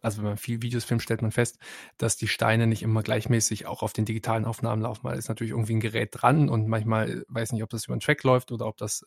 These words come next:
ähm, halt berechnet ist, aber es gibt immer mal wieder Sprünge, mal sind die Steine länger, mal sind die Steine kürzer,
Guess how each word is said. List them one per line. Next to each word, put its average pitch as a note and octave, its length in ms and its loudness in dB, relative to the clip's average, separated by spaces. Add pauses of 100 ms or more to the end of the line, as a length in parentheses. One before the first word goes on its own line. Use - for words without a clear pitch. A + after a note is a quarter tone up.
ähm, G#2+ 240 -2 (460)
halt A2 220 0
berechnet B2+ 360 0
ist, - 240 -2 (220)
aber A2+ 180 6
es A2 100 0
gibt - 160 -2
immer B2+ 160 8
mal A#2+ 140 8
wieder A2+ 180 6
Sprünge, G#2+ 340 0
mal G#2+ 180 0
sind A2 140 -4
die G#2+ 60 -2
Steine A2+ 240 0
länger, A#2+ 460 6
mal A2+ 200 2
sind A2 160 -2
die A2 40 0
Steine A2 280 -2
kürzer, A#2+ 500 0